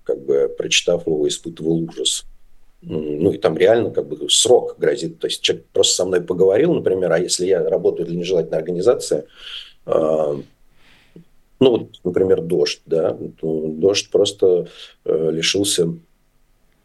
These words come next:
возможности делать репортажи из России фактически. Вообще просто спикеров даже, которые находятся в России,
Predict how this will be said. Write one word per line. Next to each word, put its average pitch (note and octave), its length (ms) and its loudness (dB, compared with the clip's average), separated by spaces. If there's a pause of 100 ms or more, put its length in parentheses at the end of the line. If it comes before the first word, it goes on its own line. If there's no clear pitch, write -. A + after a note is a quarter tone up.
(600)
возможности G2 600 2
делать G2 260 2
репортажи A2+ 480 0
из G2 80 -2
России F2 280 0
фактически. - 800 -4 (500)
Вообще G#2 260 2
просто A2 300 0
спикеров A#2 500 -2
даже, - 220 -4
которые D#2 300 -4
находятся D2 380 -6
в D2 40 -2
России, C#2+ 380 -2